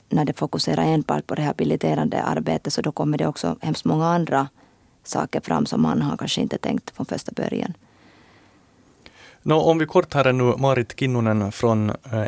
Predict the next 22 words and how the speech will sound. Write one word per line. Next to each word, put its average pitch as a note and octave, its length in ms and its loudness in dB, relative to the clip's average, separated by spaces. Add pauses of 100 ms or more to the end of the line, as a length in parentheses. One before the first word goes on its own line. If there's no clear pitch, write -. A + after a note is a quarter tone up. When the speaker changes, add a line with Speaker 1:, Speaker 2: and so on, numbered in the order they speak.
Speaker 2:
Emmaus B2+ 580 2
i A2+ 240 0
Ekenäs A2+ 760 2 (580)
pratar C3 260 2
om A2+ 180 2
framtidsvisionsmöte. B2+ 1900 2 (600)
Speaker 1:
<laughs> - 600 0
Speaker 2:
Har C#3 220 6
Emmaus D3 280 4
planer C#3 280 4
på B2 180 2
att A#2 180 0
utvidga? A#2+ 880 2 (840)
Speaker 1:
Nå, E3+ 340 6 (720)
så - 180 0
här E3 300 6 (420)
vilda F#3+ 400 8
fantasier F3 720 6
kan D#3 160 4
man D3+ 140 4
alltid C#3+ 400 2
ha, C#3 260 2